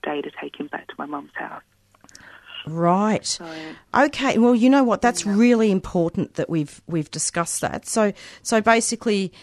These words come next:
Speaker 2: y-, you're talking about the fact that he, when he was being transferred, isn't it, to the, to the,
Speaker 1: Yeah.
Speaker 2: to the Royal Adelaide Hospital,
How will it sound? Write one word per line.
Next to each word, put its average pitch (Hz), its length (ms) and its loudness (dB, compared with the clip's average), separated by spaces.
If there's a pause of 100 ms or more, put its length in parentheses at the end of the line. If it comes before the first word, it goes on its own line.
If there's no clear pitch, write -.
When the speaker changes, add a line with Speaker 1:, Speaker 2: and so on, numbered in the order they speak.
(260)
Speaker 2:
y-, - 140 -10
you're 190 300 2
talking 180 400 -4
about 156 240 -4
the - 40 -10
fact 165 220 -6
that 156 120 -6
he, 175 100 -8
when 175 180 -2
he 180 100 -2
was 165 140 -4
being 160 260 0
transferred, 170 800 -2
isn't 160 200 -4
it, - 300 -6 (600)
to - 140 -6
the, 165 80 -2 (160)
to - 120 -4
the, 160 380 0
Speaker 1:
Yeah. 170 200 -14
Speaker 2:
to 185 120 -2
the 160 360 2 (340)
Royal 185 340 6
Adelaide 170 440 2
Hospital, 196 680 -2